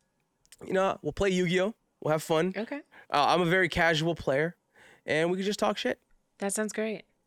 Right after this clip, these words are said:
Speaker 1: It's so much fun. Dude, talking shit is so much fun. Either you're good or bad at the game.
Speaker 2: Yeah.
Speaker 1: 'Cause if you're bad at the game and someone just absolutely mollywops you, you can still talk shit.
Speaker 2: Yep.
Speaker 1: And you,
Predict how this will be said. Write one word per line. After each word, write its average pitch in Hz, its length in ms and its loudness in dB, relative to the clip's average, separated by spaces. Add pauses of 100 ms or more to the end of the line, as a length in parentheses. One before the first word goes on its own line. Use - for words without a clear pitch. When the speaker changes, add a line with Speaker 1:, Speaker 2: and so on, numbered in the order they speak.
(600)
Speaker 1:
It's 165 160 -2
so 202 180 2
much 143 180 -2
fun. - 280 -12 (640)
Dude, 202 160 -2
talking 233 360 0
shit - 400 -2
is 247 80 -4
so - 240 -2
much 170 200 -2
fun. 156 460 -2 (580)
Either 180 280 0
you're 147 200 2
good 160 220 0
or 165 60 2
bad 135 240 2
at 123 60 -2
the 120 100 -2
game. 110 320 -2 (720)
Speaker 2:
Yeah. 180 540 -2
Speaker 1:
'Cause 175 140 0
if 170 60 2
you're 180 100 2
bad 185 240 4
at 226 60 0
the 196 100 0
game 196 400 0 (220)
and 147 180 -2
someone 190 260 0
just 160 240 -4
absolutely 165 400 0
mollywops 180 480 2
you, 226 240 -2 (220)
you 160 80 -8
can 165 100 -6
still 165 160 -2
talk 120 180 0
shit. - 200 -6 (160)
Speaker 2:
Yep. 196 180 0 (520)
Speaker 1:
And 202 180 2
you, 226 140 -2